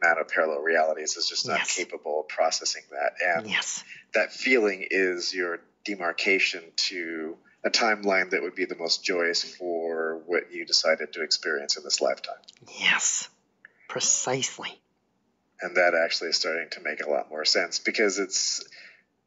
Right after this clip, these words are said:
Speaker 1: if you were aware of all things simultaneously, that wouldn't be a third or fourth density, fifth dimensional type of experience. That would be a different dimension. <laughs> And so
Speaker 2: Yes.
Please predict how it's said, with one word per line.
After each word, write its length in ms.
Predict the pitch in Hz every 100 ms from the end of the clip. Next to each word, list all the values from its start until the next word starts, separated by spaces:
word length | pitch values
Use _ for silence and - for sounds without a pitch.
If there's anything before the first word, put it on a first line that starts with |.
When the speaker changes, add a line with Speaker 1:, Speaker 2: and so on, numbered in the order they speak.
| _ _ _ _ _ _ -
Speaker 1:
if 220 | 127 -
you 220 | 117 113
were 180 | 120 117
aware 300 | 110 107 104
of 80 | 101
all 160 | 98
things 540 | - 110 101 95 92 -
simultaneously, 840 | 107 98 92 117 110 95 - 95
that 200 | 90 87
wouldn't 320 | 87 80 90 -
be 600 | 87 82 82 78 78 50
a 100 | -
third 280 | - 80
or 140 | 76 73
fourth 360 | - - 76
density, 720 | - 73 - 69 65 65 62 62
fifth 200 | - -
dimensional 460 | - 73 - 71 69
type 240 | - 71
of 100 | 69
experience. 640 | - - - 85 64 58 -
That 180 | 82 57
would 180 | 76 -
be 380 | 78 69 67 69
a 60 |
different 320 | 73 151 95 -
dimension. 340 | - - - - -
<laughs> 180 | 139 156
And 220 | 120 95
so 200 | 139 104
Speaker 2:
Yes. 480 | 90 82 - -